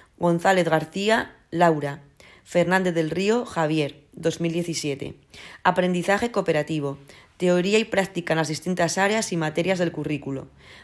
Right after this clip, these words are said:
Madrid, Ediciones Pirámide. Orton, mil novecientos noventa.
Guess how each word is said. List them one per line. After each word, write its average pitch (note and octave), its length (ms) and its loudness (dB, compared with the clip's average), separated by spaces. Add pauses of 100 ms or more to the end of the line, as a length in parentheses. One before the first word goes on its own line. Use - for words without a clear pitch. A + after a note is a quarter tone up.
Madrid, D#3+ 540 0 (420)
Ediciones E3+ 480 -2
Pirámide. C#3+ 560 -4 (880)
Orton, D#3 640 4 (1160)
mil F#3+ 220 0
novecientos F#3 420 0
noventa. D#3+ 480 -2